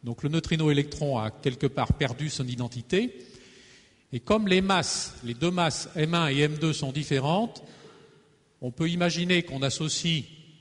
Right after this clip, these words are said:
quelque part une phase qui dépend de la masse ou qui dépend de la différence de masse.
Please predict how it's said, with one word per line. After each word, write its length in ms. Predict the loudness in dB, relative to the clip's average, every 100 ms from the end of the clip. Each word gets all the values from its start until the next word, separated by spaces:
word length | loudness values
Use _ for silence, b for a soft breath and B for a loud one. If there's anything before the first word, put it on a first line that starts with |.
| _ _ _
quelque 260 | -8 -6 -4
part 280 | 0 0 0
une 140 | -2
phase 600 | -4 2 4 4 0 -4 -8 -12 -20 -20 -20
qui 220 | -16 -14 -8
dépend 560 | -4 -2 0 -2 -2 -10 -20 -20 -18
de 80 | -10
la 140 | -6 -4
masse 340 | -2 -4 -6
ou 40 |
qui 120 | -10 -6
dépend 340 | -6 -4 -6
de 60 | -4
la 60 |
différence 480 | -8 -6 -6 -4 -6
de 80 | -4
masse. 420 | -2 -2 -2 -6